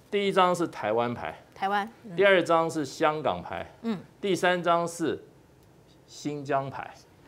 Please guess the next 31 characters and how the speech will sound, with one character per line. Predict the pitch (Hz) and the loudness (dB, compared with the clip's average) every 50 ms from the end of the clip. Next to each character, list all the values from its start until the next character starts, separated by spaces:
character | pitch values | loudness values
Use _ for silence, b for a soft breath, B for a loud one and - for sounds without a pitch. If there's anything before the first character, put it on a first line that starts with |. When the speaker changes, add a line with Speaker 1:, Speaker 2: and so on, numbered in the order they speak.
| B B B - | B B B -2
Speaker 1:
所 | - 185 | 0 2
以 | 190 | 2
你 | 175 170 | 4 4
看 | 190 185 170 | 4 4 6
我 | 135 131 131 | 4 4 4
这 | - | 2
一 | 170 165 160 | 0 0 0
讲， | - 120 107 110 | 0 0 0 0
他 | 127 147 | 0 -2
们 | 147 139 | -2 -4
前 | 131 - 123 123 | -4 -4 -4 -2
面 | 143 143 135 | -2 -4 -2
刚 | 123 147 143 | 0 2 2
刚 | 147 147 | 2 2
这 | 151 151 | 0 -2
些 | 139 | -2
他 | 143 143 | -2 -2
所 | 143 - 151 156 | -2 0 2 2
有 | 180 | 2
作 | 175 175 147 120 | 2 2 2 2
为 | 110 | 2
都 | 117 117 | 0 -2
包 | - - 139 147 - | 0 4 4 4 4
括 | - 156 139 113 | 4 2 0 2
在 | - 135 117 110 | 2 2 0 0
里 | 110 - - | -2 -6 -8
面 | 101 98 85 | -8 -8 -8
了。 | - - | -8 -10
Speaker 2:
对， | 170 143 | -14 -14
对， | |
对。 | 104 | -14